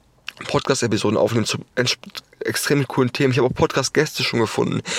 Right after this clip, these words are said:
Ich bekomme jeden Tag auf Instagram Anfragen und Nachfragen, was die Akten angeht, was den Kiefer angeht. Ich helfe bei Instagram so viel ich kann. Ich probiere jeden Tag Fragen zu beantworten. Das mache ich auch. Das ist das Einzige, was ich wirklich trotzdem noch schaffe, auch wenn es mir extrem schlecht geht.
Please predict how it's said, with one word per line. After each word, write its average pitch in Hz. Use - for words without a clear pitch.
Ich -
bekomme 147
jeden 143
Tag 127
auf -
Instagram 113
Anfragen 110
und 107
Nachfragen, 110
was 117
die -
Akten 120
angeht, 107
was 110
den 117
Kiefer 135
angeht. 110
Ich -
helfe 135
bei 113
Instagram 120
so 123
viel 135
ich 123
kann. 131
Ich 104
probiere 120
jeden 123
Tag -
Fragen 120
zu -
beantworten. -
Das 107
mache 131
ich -
auch. -
Das -
ist 95
das -
Einzige, 127
was 127
ich 120
wirklich 123
trotzdem 135
noch 110
schaffe, 107
auch -
wenn 110
es -
mir 107
extrem -
schlecht -
geht. -